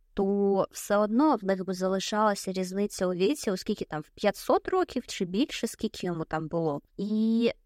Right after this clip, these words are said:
чи не було б все одно ось цієї різниці в життєвому досвіді? Чи є якийсь поріг, коли там, наприклад, тобі сто років, і ось після ста років,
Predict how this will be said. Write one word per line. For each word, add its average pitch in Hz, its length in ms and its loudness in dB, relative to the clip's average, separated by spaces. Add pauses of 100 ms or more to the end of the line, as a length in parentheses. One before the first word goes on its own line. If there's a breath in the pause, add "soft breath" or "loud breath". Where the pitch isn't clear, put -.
(120)
чи 214 540 0
не 202 180 2
було 202 340 2
б - 80 -20
все - 260 -2
одно 208 440 2
ось - 200 -8
цієї 208 880 0
різниці 202 680 0
в 180 80 -4
життєвому 202 720 0
досвіді? 196 680 0 (180)
Чи - 200 -2
є 208 240 2
якийсь 220 600 0 (200)
поріг, 202 640 0
коли 196 260 0
там, 175 180 -2
наприклад, 170 540 -2
тобі 175 300 -2
сто - 240 -4
років, 202 440 2 (340)
і 180 100 -2
ось 185 280 -4 (120)
після 196 360 0
ста 185 260 -2
років, 214 340 0